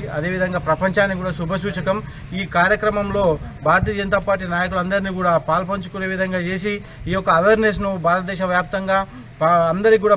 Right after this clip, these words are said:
ప్రజలకు, అట్టడుగు స్థాయిలో ఉన్నటువంటి ప్రజలందరికీ కూడా తెలియజేయాలనేటువంటిదే ఈ భారతీయ జన-, జనతా పార్టీ కేంద్ర ప్రభుత్వం యొక్క, మన రాష్ట్ర పార్టీ యొక్క ఉద్దేశము. ఆ ఉద్దేశం ప్రకారం మేము ఇవాళ ఇక్కడ కూడా ప-, పూజలు చేసి, ఆ రోజు వెయ్యి సంవత్సరాల కింద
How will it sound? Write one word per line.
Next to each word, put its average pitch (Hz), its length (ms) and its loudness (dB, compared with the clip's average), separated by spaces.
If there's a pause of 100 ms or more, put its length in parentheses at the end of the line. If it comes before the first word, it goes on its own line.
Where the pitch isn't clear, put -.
ప్రజలకు, 190 420 0 (140)
అట్టడుగు 202 400 -2
స్థాయిలో 185 340 0
ఉన్నటువంటి 175 440 -6
ప్రజలందరికీ 170 500 -2
కూడా 170 180 -4
తెలియజేయాలనేటువంటిదే 175 1040 -4 (360)
ఈ 156 120 -2
భారతీయ 175 380 2
జన-, 180 180 -6 (140)
జనతా 170 320 -2
పార్టీ 170 240 -2 (160)
కేంద్ర 185 260 0 (180)
ప్రభుత్వం 170 420 -4
యొక్క, 156 140 -8 (460)
మన 160 100 0 (500)
రాష్ట్ర 170 260 0 (100)
పార్టీ 170 300 -2
యొక్క 160 160 -4 (220)
ఉద్దేశము. 180 400 -4 (340)
ఆ 156 120 6
ఉద్దేశం 190 340 -2
ప్రకారం 185 360 -2
మేము 180 180 -6
ఇవాళ 170 240 0 (460)
ఇక్కడ 180 160 -2 (120)
కూడా 185 140 2 (120)
ప-, 156 200 2
పూజలు 190 380 -2
చేసి, 185 240 -4 (420)
ఆ 165 120 4
రోజు 196 220 -4
వెయ్యి 196 240 -2
సంవత్సరాల 196 360 2 (100)
కింద 190 160 -2